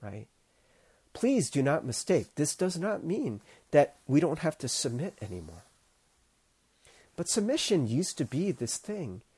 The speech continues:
that was full of shame. I mean, that's why so many of us don't want to do it, right?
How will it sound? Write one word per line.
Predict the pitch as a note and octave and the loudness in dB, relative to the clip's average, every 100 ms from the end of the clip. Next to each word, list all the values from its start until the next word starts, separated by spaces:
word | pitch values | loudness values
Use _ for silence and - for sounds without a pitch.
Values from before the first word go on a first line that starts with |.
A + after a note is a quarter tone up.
| _ _ _ | _ _ _
that | - D3+ - - | 2 2 2 -2
was | C#3+ C3+ - - _ | -2 -2 -8 -12 _
full | - - G#3+ D#4+ | -16 -8 -2 0
of | - | -2
shame. | - D#3+ - - - _ _ _ _ _ | -4 -6 -6 -10 -20 _ _ _ _ _
I | A#3 | -4
mean, | D#4 | -2
that's | E4+ - | -2 2
why | G#3+ | 2
so | F3+ F3 | 2 2
many | D#3+ E3 | 2 2
of | C3 | 0
us | B2 | -2
don't | C#3+ A#2+ | -4 -4
want | A2 | -6
to | - A2+ | -6 -4
do | E3+ | -4
it, | G#2+ | -4
right? | F#2 G2 F3+ | -6 -8 -8